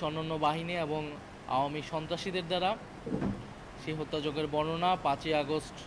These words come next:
শেখ হাসিনার পালিয়ে যাওয়া, নতুন সরকারের ঘোষণা, পাঁচই আগস্ট পর্যন্ত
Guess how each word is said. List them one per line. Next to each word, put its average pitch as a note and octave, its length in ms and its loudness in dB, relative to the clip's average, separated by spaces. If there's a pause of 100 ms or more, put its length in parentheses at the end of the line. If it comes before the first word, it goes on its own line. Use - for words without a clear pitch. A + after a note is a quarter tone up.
(720)
শেখ D3 200 0
হাসিনার D#3 480 0
পালিয়ে D#3 360 4
যাওয়া, D#3+ 220 8 (1040)
নতুন C#3+ 200 -2 (120)
সরকারের D3+ 380 2 (100)
ঘোষণা, F3 340 2 (920)
পাঁচই D3 300 4 (100)
আগস্ট G3 280 0
পর্যন্ত G3 340 0